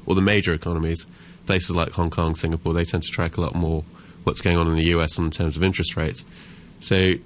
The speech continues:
it could have a minor impact, but raising interest rates is actually not a negative thing. If you actually look at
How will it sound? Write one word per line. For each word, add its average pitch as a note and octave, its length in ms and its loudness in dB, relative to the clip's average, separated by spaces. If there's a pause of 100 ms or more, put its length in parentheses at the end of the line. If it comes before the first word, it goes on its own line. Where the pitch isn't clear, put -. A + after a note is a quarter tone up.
(300)
it - 160 0
could A#2 140 2
have G2+ 180 2
a - 20 4
minor F2+ 220 2
impact, - 320 -2
but G2+ 180 0 (420)
raising B2 440 4
interest G#2+ 340 0
rates - 480 -4 (460)
is G#2 120 0
actually G2+ 360 0
not F#2 200 2
a F2 60 2
negative E2+ 400 0
thing. D#2+ 200 -2
If E2 120 -2
you A#2 80 2
actually A2+ 240 0
look G#2 180 0
at - 60 0